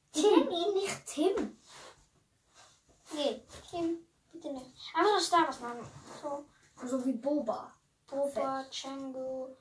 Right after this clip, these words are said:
Speaker 2: Cirilo, Papilo, Mamilo, Chilo.
Speaker 1: Ey, Chilo ist gut.
Speaker 2: Dildo. <laughs> Nicht Spaß.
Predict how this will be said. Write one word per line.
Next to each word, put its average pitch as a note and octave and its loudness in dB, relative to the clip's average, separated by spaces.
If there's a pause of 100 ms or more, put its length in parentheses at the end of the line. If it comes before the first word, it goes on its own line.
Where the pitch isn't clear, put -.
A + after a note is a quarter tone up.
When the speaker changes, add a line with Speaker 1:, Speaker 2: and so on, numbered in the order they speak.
(1080)
Speaker 2:
Cirilo, D4+ -2
Papilo, D4+ 0
Mamilo, C#4 0
Chilo. C4 -4 (560)
Speaker 1:
Ey, - -8
Chilo F#4 -6
ist F#4 -10
gut. C4+ -8 (420)
Speaker 2:
Dildo. D4 -2 (420)
<laughs> - -8
Nicht C#4+ -6
Spaß. - 0